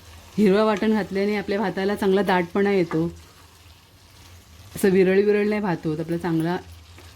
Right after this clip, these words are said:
एकजीव होतो भात चांगला. आता आपण तांदूळ घालूया भिजवलेला. हे अर्धा किलो तांदूळ आहेत,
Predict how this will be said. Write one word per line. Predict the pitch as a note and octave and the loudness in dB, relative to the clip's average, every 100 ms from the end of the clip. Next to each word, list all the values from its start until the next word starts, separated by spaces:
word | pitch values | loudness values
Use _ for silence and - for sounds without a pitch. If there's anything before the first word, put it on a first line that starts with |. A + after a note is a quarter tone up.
| - - - | -20 -20 -4
एकजीव | F#3 E3 E3+ G#3 | -4 0 0 2
होतो | G#3 E3 E3 | 2 0 0
भात | D#3+ D3 - - - | -2 -6 -12 -20 -10
चांगला. | D3+ C3+ C3+ - - - - - - - - - - - - - - - - - - - - - - - - - - - - - - - - - - | -8 -8 -10 -18 -20 -20 -20 -20 -20 -20 -20 -20 -20 -20 -20 -20 -20 -20 -20 -20 -20 -20 -16 -18 -18 -20 -20 -20 -20 -20 -20 -20 -20 -20 -20 -18 -8
आता | F3 F#3 | -4 -2
आपण | G3+ G3+ | -2 0
तांदूळ | F#3 F3 F#3 G3 | 2 2 2 0
घालूया | E3+ D#3+ E3 | 0 0 0
भिजवलेला. | E3 E3+ D#3+ D#3 E3+ A#3 - - - - - - - - - - - - - - - - - - - - - - - - - - - - - - - - - - - - - - - G3+ | 0 0 0 -2 -4 -8 -18 -20 -20 -20 -20 -20 -20 -20 -20 -20 -20 -20 -20 -20 -20 -20 -20 -20 -20 -20 -20 -20 -20 -20 -20 -18 -18 -18 -20 -20 -20 -20 -20 -20 -20 -20 -20 -20 -14 -2
हे | |
अर्धा | F#3 E3+ F#3 | 2 2 2
किलो | G#3 G3+ A3 | 2 0 2
तांदूळ | F3+ E3+ E3 | 4 4 4
आहेत, | D#3+ | 2